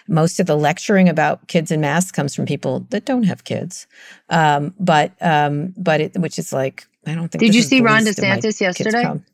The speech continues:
Speaker 2: Ron DeSantis
Speaker 1: I know.
Speaker 2: was
Speaker 1: That,
Speaker 2: at a
Speaker 1: he was kind of joking with them.
Speaker 2: No,
Speaker 1: I
Speaker 2: he
Speaker 1: thought that
Speaker 2: wasn't.
Speaker 1: was taken
Speaker 2: Watch
Speaker 1: out of
Speaker 2: it closer.
Speaker 1: context.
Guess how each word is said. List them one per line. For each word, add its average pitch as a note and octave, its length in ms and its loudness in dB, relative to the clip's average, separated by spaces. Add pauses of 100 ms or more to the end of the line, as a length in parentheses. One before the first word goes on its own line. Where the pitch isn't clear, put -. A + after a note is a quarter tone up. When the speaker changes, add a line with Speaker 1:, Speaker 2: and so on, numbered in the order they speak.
(520)
Speaker 2:
Ron B3 180 0
DeSantis C#4+ 320 0
Speaker 1:
I G#3+ 100 2
know. E3 120 0
Speaker 2:
was F#3 100 0
Speaker 1:
That, A#3 140 2
Speaker 2:
at - 20 -2
a C#4 40 0
Speaker 1:
he F#4 100 2
was - 160 -2
kind - 300 -2
of - 120 -6
joking F#3+ 540 0
with C#3 140 -6
them. G3+ 100 0
Speaker 2:
No, A3 80 2
Speaker 1:
I - 20 4
Speaker 2:
he A#3 60 2
Speaker 1:
thought G#3+ 80 4
that F#3+ 200 2
Speaker 2:
wasn't. - 20 -6
Speaker 1:
was E3 120 -2
taken F3 120 0
Speaker 2:
Watch F3+ 80 4
Speaker 1:
out D3+ 80 2
of C#3 120 -2
Speaker 2:
it - 40 -12
closer. C#3 300 -4
Speaker 1:
context. C3 200 -10